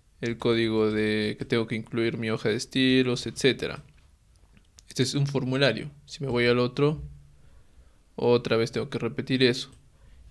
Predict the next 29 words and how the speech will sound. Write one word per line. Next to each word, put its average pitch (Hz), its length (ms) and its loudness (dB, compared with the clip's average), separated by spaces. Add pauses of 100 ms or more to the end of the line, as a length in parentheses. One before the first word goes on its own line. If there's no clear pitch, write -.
¿Y 139 140 -6
qué 170 140 2
pasa 160 320 2
si 135 200 0
yo 127 220 2
cambio 120 640 4
el 110 80 2
menú? 135 480 0 (160)
Si - 140 -4
le 117 80 2
agrego 120 280 4
un 117 120 -2
nuevo 120 260 0
ítem. 143 360 -2 (520)
Entonces 113 380 -6
voy 113 160 0
a 123 120 -2
tener, 113 360 -8
voy 120 180 -2
a 113 80 0
tener 120 380 -2
que 139 340 2 (580)
ir 131 240 0 (280)
por 120 260 0
cada 190 340 6
uno 165 180 2
de 143 60 2
mis 135 160 -2
formularios 131 1000 0